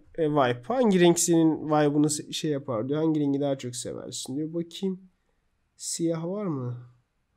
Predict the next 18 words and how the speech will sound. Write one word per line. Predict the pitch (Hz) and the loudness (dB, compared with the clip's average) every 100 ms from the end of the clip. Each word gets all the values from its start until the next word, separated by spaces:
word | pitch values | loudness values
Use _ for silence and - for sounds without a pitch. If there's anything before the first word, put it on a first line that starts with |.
| - | -20
Siyah, | - 151 139 143 - | -20 -12 -10 -10 -12
kırmızı. | 151 147 147 151 | -12 -8 -8 -8
Siyah | - - 202 190 | -8 -2 0 2
iyi. | 156 143 160 - _ _ _ _ _ _ | 0 -2 -6 -14 _ _ _ _ _ _
Next | 180 180 - - | -2 -2 -2 -2
diyelim. | 131 120 131 175 - _ _ _ _ _ _ - - _ _ _ _ _ _ | 0 0 0 -4 -8 _ _ _ _ _ _ -20 -20 _ _ _ _ _ _
Bakın | - 156 - | -10 -8 -6
şimdi. | 120 - 107 104 110 - _ _ _ _ _ _ | -6 -4 -4 -6 -10 -14 _ _ _ _ _ _
"What | 202 185 165 | -2 0 0
is | 143 147 | -4 -2
your | 175 | -2
style?" | 170 - 151 90 92 - _ _ _ _ _ _ _ _ _ - | -2 -6 -6 -6 -8 -16 _ _ _ _ _ _ _ _ _ -18
Ee, | - 90 87 165 85 170 | -14 -12 -12 -12 -12 -10
burada | 185 180 175 180 175 | -2 0 2 4 4
bir | 180 | 4
ayakkabı | 175 165 170 175 | 4 4 2 0
seçmemizi | 175 165 135 131 123 123 120 117 | 0 0 0 0 0 0 -2 -4
istiyor. | 117 - - 131 139 185 | -4 -4 0 2 2 0